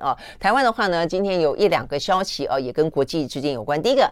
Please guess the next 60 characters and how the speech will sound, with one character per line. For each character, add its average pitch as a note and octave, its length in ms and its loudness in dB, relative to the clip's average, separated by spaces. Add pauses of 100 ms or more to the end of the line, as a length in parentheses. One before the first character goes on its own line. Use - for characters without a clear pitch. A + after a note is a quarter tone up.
(260)
苏 A#3 320 2
姿 A3 320 2
丰 G3 240 2
来 B2+ 220 -4
台 - 260 -6
湾， C3+ 240 -2
哦。 A#2 180 -8
那 D#3+ 120 -2
苏 A3+ 160 -4
姿 A#3 120 4
丰 A3+ 160 2
的 G#3 60 0
话， F#3+ 140 0
等 C3+ 120 -2
于 C3+ 40 -6
是 D#3+ 180 -4
继 - 320 0
先 G3 320 0
前 C3+ 240 -4
的 C3+ 100 -6
话 D#3+ 200 -2
呢， C3+ 180 -6
是 D#3+ 160 -4
nvidia F#3 640 0
的 B2+ 80 0
黄 C3+ 260 0
仁 F3+ 200 0
勋 G3 180 -2
来 D#3 140 0
台 C#3+ 120 -8
湾 D3 140 -4
之 G#3 100 -6
后， G#3+ 240 2
哦， C3+ 160 2 (240)
是 - 140 -6
在 D#3+ 140 2
半 F3+ 180 -2
导 D3+ 140 0
体 C3 180 -6
当 D#3 180 0
中 E3 220 0
非 A3+ 160 2
常 D#3+ 280 -4
大 G3+ 220 0
的 B2 300 -2
一 D3 100 -2
个， C3 360 2
呃， A#2+ 240 -2
厂 B2 240 -10
商 D3+ 160 -2
A F#3 280 0
M D3 120 -2
D， G#3 240 2
哦， C#3 120 0
他 D3+ 120 -4
也 B2 160 -2
来 A#2+ 100 -2
台 B2+ 160 -4
湾 D3+ 220 2
了。 E3+ 180 0